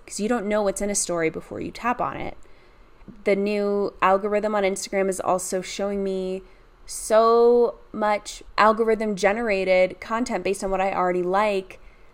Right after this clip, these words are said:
that I don't need. It just feels very noisy and cluttered. It's like a closet that needs to be cleaned out, and I don't have the power to clean it out,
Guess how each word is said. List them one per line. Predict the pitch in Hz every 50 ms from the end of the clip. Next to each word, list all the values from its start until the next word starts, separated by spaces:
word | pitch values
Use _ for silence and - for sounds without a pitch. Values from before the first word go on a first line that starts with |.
| - -
that | - 202 196 - - -
I | 190 190 196
don't | 190 214 208 214 - -
need. | - 196 190 202 220 214 196 175
It | 175 180
just | - 202 - - -
feels | 240 240 247 233
very | 208 196 190 196 196 190
noisy | 185 185 170 165 160 156 160 156 - - - - - - 196 - - - - - - - -
and | - 180 180
cluttered. | - - - - 95 - - 50 50 - -
It's | 214 - -
like | 196 190 -
a | 185
closet | - - - - 180 170 165 160 - 156 151 -
that | 170 175
needs | 185 160 156 - -
to | - 175
be | 165 151 151
cleaned | - - 175 165 165 151
out, | 156 151 180 214 - -
and | 175 175 - - - -
I | 175 185
don't | 180 170 -
have | 185 180 180
the | - 151
power | - - - 165 160 156
to | - -
clean | - - 165 160
it | 156 147
out, | 147 160 208 277 -